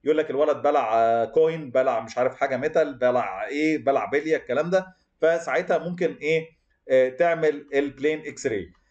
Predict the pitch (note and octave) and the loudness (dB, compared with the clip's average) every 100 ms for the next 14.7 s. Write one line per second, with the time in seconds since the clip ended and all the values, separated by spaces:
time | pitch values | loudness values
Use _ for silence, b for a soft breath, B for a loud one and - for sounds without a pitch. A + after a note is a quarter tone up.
0 | _ B2 D#3 F#3+ A#3+ - E3+ A3 F3+ A2+ | _ -2 0 2 -2 -2 0 0 0 -2
1 | - E3+ F#3 E3+ A2 - - A3 - B2+ | -2 0 0 0 -4 -4 0 2 2 -2
2 | - B2 C3+ F#3+ F#3 D#3 G2 - - D3+ | -2 0 2 4 2 0 -10 -10 -4 0
3 | G3+ F#3 G3 - F#3+ A#3 C#4 D4+ _ _ | 0 0 -2 2 2 2 0 -6 _ _
4 | _ _ _ - A3 G#3+ E3+ G#3 F3+ F#3+ | _ _ _ -4 -2 0 2 2 2 0
5 | D#3+ G3 G#3+ F3+ D#3 G3+ A#3 A#3+ D#3+ D#3 | 0 2 0 0 2 4 4 2 -2 -4
6 | - G#3+ C3 E3 F3 D3 C#3 B2+ C#3+ E3+ | -6 -8 0 2 2 -2 -2 -2 2 2
7 | F3 F3 D3+ E3+ D#3 D#3 D3 C#3 C#3+ D3 | 0 -4 0 0 2 -2 -2 -6 -6 -6
8 | - G#2 E2+ - _ _ _ _ _ - | -4 -6 -6 -14 _ _ _ _ _ -2
9 | D#3 C#3 A#2+ - _ _ - D#3 D#3+ - | 2 2 -2 -14 _ _ -4 -2 -4 -8
10 | F3+ - A3 C4+ F3 F3+ D#3+ E3 D3 - | -8 0 2 2 0 -2 -2 -2 -8 -2
11 | F3+ D3+ D3 F3 E3 C#3 C3 C3 A2 - | 0 2 0 -2 -4 -4 2 2 2 -4
12 | D#3 G3+ B3 E4 G#3 - - _ C3+ C3 | -2 0 -2 -4 -8 -10 -20 _ -4 -2
13 | F#3+ G3 E3 D3+ D#3+ D#3 B2+ - B2 B2 | 0 0 -2 0 0 0 -4 -6 -4 0
14 | G#3+ A3+ F3 G3+ - A3 A3 | 0 2 0 -2 2 2 0